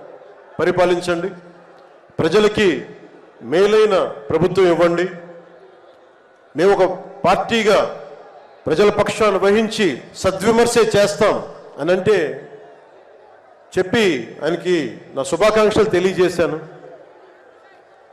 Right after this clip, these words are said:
కానీ దురదృష్టవశాత్తు ఈ వ్యక్తికి, కక్ష సాధింపు వ్యక్తి, ఎవరు ఒక మాట అనకూడదు, ప్రజాస్వామ్యం అనే ఒక పదానికి విలువ తెలీదు,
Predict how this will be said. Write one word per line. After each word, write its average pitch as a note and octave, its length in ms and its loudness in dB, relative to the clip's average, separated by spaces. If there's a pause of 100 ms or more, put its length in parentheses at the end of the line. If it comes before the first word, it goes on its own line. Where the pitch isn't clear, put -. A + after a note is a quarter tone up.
(120)
కానీ A3 160 -2
దురదృష్టవశాత్తు B3 920 2
ఈ A3 140 -2
వ్యక్తికి, F#3+ 840 -2 (920)
కక్ష G3 200 -4
సాధింపు A3 440 -2
వ్యక్తి, E3 360 -8 (1400)
ఎవరు A3+ 420 2
ఒక A#3+ 100 0
మాట G#3 300 0
అనకూడదు, F#3+ 560 0 (1120)
ప్రజాస్వామ్యం A#3 840 2
అనే A3 140 2
ఒక G3 160 0
పదానికి G#3+ 600 0
విలువ F#3 340 0
తెలీదు, F#3 540 0